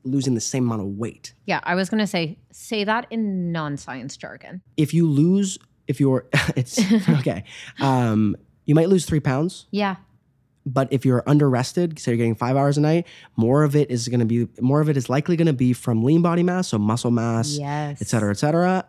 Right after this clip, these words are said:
Speaker 1: than it would be from fat. And if you get more sleep,
Speaker 2: Thank you.
Speaker 1: you're probably gonna lose a higher percentage of body fat mass.
Speaker 2: Yes. And you know what? I wouldn't have believed that. And yeah, of course, we have the studies to prove it. That's fine.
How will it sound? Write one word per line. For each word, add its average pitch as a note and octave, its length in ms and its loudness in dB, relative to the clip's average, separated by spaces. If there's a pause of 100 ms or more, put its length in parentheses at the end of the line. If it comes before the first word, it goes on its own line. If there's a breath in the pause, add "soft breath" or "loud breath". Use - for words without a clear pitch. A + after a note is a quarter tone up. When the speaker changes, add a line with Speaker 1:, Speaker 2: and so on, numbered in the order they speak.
(140)
Speaker 1:
than A#2 160 -2
it A2 80 -2
would A#2 100 0
be A2+ 100 -2
from G#2+ 180 -4
fat. A2 320 -2
And A2+ 100 0
if G#2+ 60 -4
you A#2 40 -4
get A2+ 140 -2
more F3 280 2
sleep, G#3+ 280 0
Speaker 2:
Thank E3+ 280 -4
you. C#3+ 220 -14 (140)
Speaker 1:
you're A#2+ 80 0
probably C#3 320 0
gonna A#2+ 160 2
lose A2+ 260 2
a A2 60 -2
higher C#3+ 340 0
percentage A2 540 -2
of G#2 120 -2
body A#2 240 0
fat F2 240 -8
mass. - 320 -12
Speaker 2:
Yes. F3 460 -4 (140)
And A3+ 360 -2
you A3+ 140 -6
know C4+ 160 -2
what? F3+ 400 -2 (400 soft breath)
I B3+ 160 0
wouldn't A#3+ 340 0
have G3 160 -2
believed D3 440 -6
that. G3 360 0
And E3 440 -4
yeah, A3+ 260 -2
of F3 140 -8
course, D3+ 280 -6
we F3+ 140 -2
have F#3+ 160 0
the E3 80 -6
studies D3+ 440 -6
to D3 100 -8
prove D3+ 240 -6
it. A#3 200 -6 (140)
That's D4 220 -8
fine. E3 360 -6